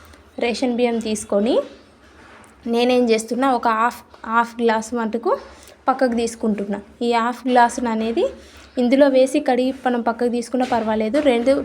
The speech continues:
రెండు సపరేట్గా పక్కకు తీసుకొని కడిగినా పర్వాలేదు.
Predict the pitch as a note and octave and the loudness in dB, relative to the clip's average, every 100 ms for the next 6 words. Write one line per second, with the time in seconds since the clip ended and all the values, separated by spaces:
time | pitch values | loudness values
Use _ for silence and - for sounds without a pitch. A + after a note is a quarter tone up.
0 | B3 A#3+ D4+ D4+ - - A3+ B3 B3+ C4+ | 4 4 4 4 2 0 4 4 4 4
1 | F4+ - - - - - - - _ _ | 2 2 -10 -16 -16 -20 -20 -20 _ _
2 | - C4 B3+ C#4 B3+ B3+ - C4 B3 A#3+ | -2 -2 2 2 2 -2 -2 0 0 0
3 | C4 F4 C#4 A3+ A3+ G#3+ G3+ | 0 2 2 2 0 0 -2